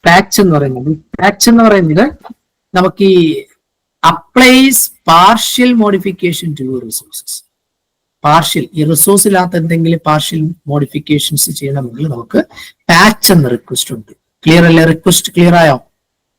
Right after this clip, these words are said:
Any doubts? എച്ച് ടി പി റിക്വസ്റ്റ് മെത്തേഡ്സിന് എന്തെങ്കിലും, ഏതെങ്കിലും പോർഷൻസ്, ഏതെങ്കിലും റിക്വസ്റ്റിൽ ഡൗട്ട് ഉണ്ടോ?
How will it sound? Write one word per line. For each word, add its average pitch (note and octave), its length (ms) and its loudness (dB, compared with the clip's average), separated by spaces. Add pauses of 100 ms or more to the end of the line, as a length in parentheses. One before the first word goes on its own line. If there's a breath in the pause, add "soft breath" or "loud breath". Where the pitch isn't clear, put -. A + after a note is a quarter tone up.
(100)
Any E3 180 2
doubts? F3+ 340 0 (540)
എച്ച് D3 220 0
ടി F#3 60 4 (100)
പി F#3 60 6 (100)
റിക്വസ്റ്റ് F3+ 460 -2
മെത്തേഡ്സിന് E3 500 -2
എന്തെങ്കിലും, E3 520 2 (600)
ഏതെങ്കിലും D#3+ 500 2
പോർഷൻസ്, - 420 -4 (720)
ഏതെങ്കിലും E3+ 360 4
റിക്വസ്റ്റിൽ E3 480 -2
ഡൗട്ട് C#3+ 220 -2
ഉണ്ടോ? B2+ 160 -2